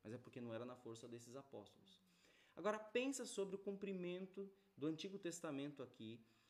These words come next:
entre Israel e a chegada de Jesus. Quanto, quantas tribos existiam em Israel? Doze.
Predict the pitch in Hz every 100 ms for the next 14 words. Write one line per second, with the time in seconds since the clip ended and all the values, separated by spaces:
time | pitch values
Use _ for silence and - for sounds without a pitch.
0 | _ 131 139 139 135 117 120 110 135 190
1 | 208 - _ _ - 127 143 165 - -
2 | - - 123 120 120 113 110 117 101 80
3 | - - - _ _ _ _ _ _ _
4 | _ _ - 247 285 294 254 - - 285
5 | 240 - - 208 240 208 220 - 170 165
6 | 170 190 180 156 143 120 87 - - _
7 | _ _ _ _ _ _ _ _ _ _
8 | - - - 104 110 87 80